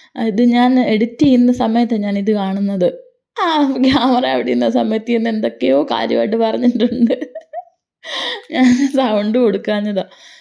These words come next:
എനിക്ക് വയ്യ, ക്യാമറ കണ്ട എന്നെ പോലെ തന്നെ, ഉം, പേരിയൊക്കെ കഴിച്ച് കാണിക്കുക.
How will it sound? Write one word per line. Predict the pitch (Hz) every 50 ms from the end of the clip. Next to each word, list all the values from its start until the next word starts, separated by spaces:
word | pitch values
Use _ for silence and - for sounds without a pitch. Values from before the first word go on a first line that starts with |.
| _ _ _ _ -
എനിക്ക് | 254 254 240 233 226 233 - 208
വയ്യ, | 202 196 208 214 220 233 233 226
ക്യാമറ | 226 - 214 208 208 214 226 233 254
കണ്ട | 262 294 277 262 254 - 233 233 247 247 - 208 226 226 - - 233 247 - - 240 -
എന്നെ | 226 247 247 233 226 269 - -
പോലെ | - 277 226 240 -
തന്നെ, | 240 226 247 233 233 226 233 240 262 - 254 240 247 247 - 262 - - - - 339 302 254 262 - _ _ -
ഉം, | 208 202 196 190 196 196 196
പേരിയൊക്കെ | 185 - - 202 - - 202 117 110 196 196 196
കഴിച്ച് | - 190 185 175 190
കാണിക്കുക. | 196 185 180 175 180 175 - -